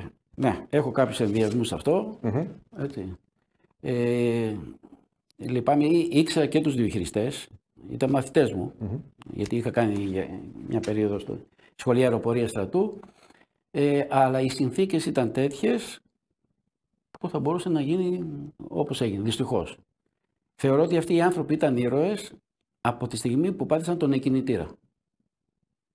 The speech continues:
Speaker 2: Λόγω των συνθήκων το λέτε αυτό,
Speaker 1: Ναι,
Speaker 2: ότι
Speaker 1: υπάρχουν περιορισμοί για να απογειωθεί ένα ελικόπτερο.
Speaker 2: Μάλιστα. Άρα πέταξαν με κακές καιρικές συνθήκες.
Speaker 1: Ε,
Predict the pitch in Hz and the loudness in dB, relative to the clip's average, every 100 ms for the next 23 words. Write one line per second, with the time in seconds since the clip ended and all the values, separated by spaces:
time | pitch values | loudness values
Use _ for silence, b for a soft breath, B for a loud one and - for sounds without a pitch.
0 | - _ - 104 107 139 131 104 110 92 | -20 _ -2 2 2 2 0 -2 -6 -6
1 | 95 - 95 92 87 90 90 127 127 120 | -4 0 0 0 -2 -2 -2 2 4 4
2 | 95 123 123 170 185 190 190 175 175 175 | 4 0 2 2 2 4 4 2 4 4
3 | 135 113 101 95 85 90 80 80 78 - | 4 2 0 -2 -2 -2 -2 -4 -6 -10
4 | - _ 95 92 82 - 120 127 127 127 | -20 _ -6 -4 -6 -6 -2 0 0 -4
5 | 117 123 110 107 101 98 127 - 107 104 | -2 -4 -2 -2 -2 0 -4 -2 -6 -4
6 | 113 113 101 117 80 - - _ - | -4 -4 -4 -6 -6 -12 -18 _ -14